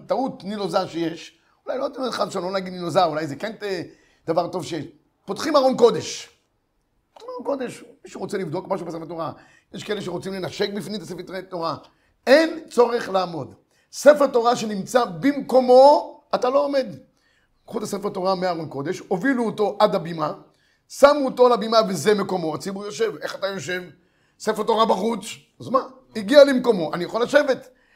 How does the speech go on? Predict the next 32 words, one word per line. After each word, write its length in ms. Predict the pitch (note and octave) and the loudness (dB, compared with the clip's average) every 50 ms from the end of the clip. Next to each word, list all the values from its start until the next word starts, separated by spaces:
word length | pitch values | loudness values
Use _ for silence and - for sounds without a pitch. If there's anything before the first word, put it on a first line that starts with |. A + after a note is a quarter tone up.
| _ _ - | _ _ -8
לכן 260 | E3 - - C4 C#4 | -6 -4 0 2 2
הביטול 380 | B3+ F#3 G3 - - D4+ D4+ D4 | 2 2 0 -4 -2 -2 4 8
תורה 260 | C#4 A#3+ A3+ C4 C4+ | 8 8 8 8 6
הזה 360 | C4 A#3 E3+ E3+ E3+ F3 F3 - - - - | 4 4 2 -2 -4 -4 -6 -8 -12 -16 -10
שעושים 340 | - F3 F3 E3+ A3+ B3+ G#3+ | -8 -8 -8 -6 -6 -2 0
ברבים, 500 | A#3 A3 A3+ A#3+ A3+ F#3 F3 D3+ - - | 0 2 2 2 0 0 -4 -8 -10 -14
שאם 220 | - - B3 C#4 C4 - | -12 -8 -6 -6 -6 -6
קורה 260 | - A3+ A#3 A#3+ B3 | -4 -2 0 0 0
מישהו 380 | A3 F#3+ G#3 A#3 A#3 F3+ G#3+ F3+ | 0 -2 -6 -8 -10 -10 -12 -10
באמצע, 580 | F3 F#3+ A3+ A3+ G3 - G3+ F#3+ F3+ E3+ D#3 B2 - _ _ _ _ _ - | -8 -8 -8 -6 -2 -2 -2 0 -2 -4 -6 -8 -12 _ _ _ _ _ -8
באמצע 320 | E3 A3 B3 A#3+ - A#3+ | -6 -6 -4 0 2 2
הלימוד 380 | A3 G#3 G#3+ A3 B3 G3+ F#3+ F3 | 2 2 0 -4 -4 -4 -4 -2
בבית 340 | F#3 F#3+ F#3 F#3 F#3 F#3+ G3 | 0 0 0 0 0 -2 -2
המדרש, 580 | G3 G3 F#3 F#3+ G3+ E3+ - - - - _ _ _ _ - _ _ _ _ _ _ _ _ _ - _ _ _ | -2 -4 -2 0 0 -2 -2 -4 -10 -18 _ _ _ _ -20 _ _ _ _ _ _ _ _ _ -20 _ _ _
צריך 160 | - D#3+ - | -12 -8 -6
להוציא 280 | F3+ E3 - E3 A#3 G#3+ | -4 -4 -4 -6 -8 -8
ספר 200 | G3+ - F#3 G#3 | -6 -6 -6 -6
תורה, 260 | - G3 F#3 F#3 F3 | -6 -4 -2 -2 -2
צריך 160 | D3 F#3 E3 | -4 -6 -8
ל-, 240 | F3+ F3 E3+ E3 E3 | -6 -6 -6 -6 -4
לראות 220 | F3+ F#3+ - G3 | -2 -2 -2 -2
ספר 100 | A#3 G3+ | -4 -8
תורה 260 | F3 G3 G3 F#3+ F#3 | -10 -8 -6 -6 -6
משהו, 260 | F#3 D3 F#3+ A3 G#3+ - _ _ _ _ _ _ - D4+ | -6 -8 -10 -16 -16 -20 _ _ _ _ _ _ -4 0
אם 60 | D4+ D#4 | 2 2
מוציאים 340 | D4+ - - A#3+ C4 B3+ | 2 2 2 0 0 2
אותו, 160 | B3 A#3+ A#3 A3 | 0 0 0 -2
מוליכים 340 | G#3+ G#3 F#3+ - G3+ G#3 | -4 -4 -6 -6 -6 -6
אותו, 180 | G#3 G3+ A3+ A3 | -6 -4 -4 -4
הציבור 280 | G#3+ G#3+ F#3+ F3 D#3+ D3+ | -4 -6 -8 -10 -6 -4
חייב 220 | E3 E3 D#3+ D#3 | -2 -2 -2 -2
לעמוד. 280 | D#3+ D#3 D#3 D3 B2 | -6 -8 -8 -8 -12